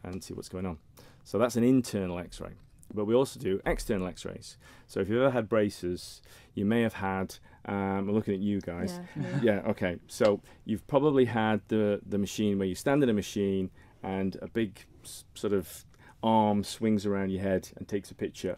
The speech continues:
Speaker 1: of your teeth.
Speaker 2: Yeah.
Speaker 1: There's another one where you stand and it takes a picture of the side of your head. So one of those is called an O P G or an O P T, which is a panoramic, and the other one is called a lateral cephalometric, or ceph. So that's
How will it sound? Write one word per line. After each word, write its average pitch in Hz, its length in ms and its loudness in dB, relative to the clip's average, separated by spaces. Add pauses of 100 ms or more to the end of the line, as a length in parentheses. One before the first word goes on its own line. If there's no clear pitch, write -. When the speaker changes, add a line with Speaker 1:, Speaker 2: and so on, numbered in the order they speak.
Speaker 1:
of 90 340 -6
your 92 180 -4
teeth. - 300 -12 (340)
Speaker 2:
Yeah. 202 180 -6
Speaker 1:
There's 95 100 -6
another 127 240 6
one 120 120 4
where 110 100 2
you 107 100 0
stand 104 360 -2
and 98 80 -2
it 98 120 -6
takes - 400 -6
a - 40 -18
picture - 320 -6
of 85 80 -4
the 85 60 -10
side 90 260 -6
of 87 80 -8
your 87 100 -10
head. 82 220 -12 (480)
So - 140 -10
one 139 160 2
of 131 60 2
those 107 280 2
is 98 100 -10
called 95 440 0 (260)
an 95 120 -2
O 98 100 2
P 92 240 -6
G 104 360 -2
or 98 60 -2
an 92 80 -4
O 90 80 -4
P 87 200 -10
T, 107 360 -8 (360)
which - 180 -8
is 90 80 -6
a 101 60 -4
panoramic, 98 760 -2 (420)
and 104 140 -4
the 113 80 4
other 117 120 2
one 101 220 2
is 95 120 -4
called 92 280 -4
a 98 40 -2
lateral 92 500 -4 (120)
cephalometric, - 640 -8 (140)
or - 180 -12
ceph. - 360 -4 (320)
So - 120 -10
that's - 320 -4